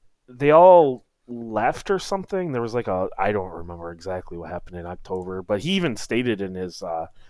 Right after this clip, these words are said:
<clears throat> in his letter or whatever you wanna call it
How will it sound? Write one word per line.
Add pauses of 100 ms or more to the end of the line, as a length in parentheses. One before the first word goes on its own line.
(1080)
<clears throat> (100)
in
his (240)
letter
or
whatever
you
wanna
call
it